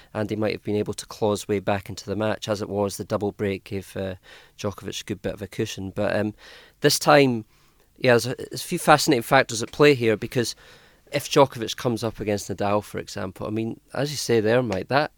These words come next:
that defeat, I th-, that'll take a lot out of Rafa mentally. He, he was stunned after it. His box, th-, those sitting in his box looked stunned. He sat in, he sat slouched in his seat. He waffled on a bit in the speech.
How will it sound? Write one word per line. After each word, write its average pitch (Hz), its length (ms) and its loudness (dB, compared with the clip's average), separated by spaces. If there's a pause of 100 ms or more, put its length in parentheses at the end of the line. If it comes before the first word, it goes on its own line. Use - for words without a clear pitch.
that 160 240 -2 (420)
defeat, - 460 -4 (120)
I 110 60 -14
th-, 113 260 -12 (160)
that'll 131 300 -2
take - 260 -4
a 120 40 0
lot 113 340 6
out 104 140 -2
of 98 60 -6
Rafa 110 440 -2
mentally. 107 640 2
He, 151 220 -6
he 165 180 -8
was 165 120 -4
stunned 220 460 -2
after 131 340 -4
it. - 140 -6 (380)
His 117 160 -8
box, - 680 0
th-, - 160 -14
those 123 200 -4
sitting - 160 -4
in 113 40 -4
his 104 100 -4
box - 380 -2
looked 151 140 -6
stunned. 143 520 -2
He 127 180 -6
sat - 380 -4
in, 113 120 -6
he 113 140 -8
sat - 300 -6
slouched - 560 -2
in 117 60 -2
his 104 120 -4
seat. - 380 -4
He 110 100 -8
waffled 123 420 -4
on 120 160 0
a 113 40 -4
bit - 160 -8
in 98 60 -12
the 101 60 -12
speech. - 640 -6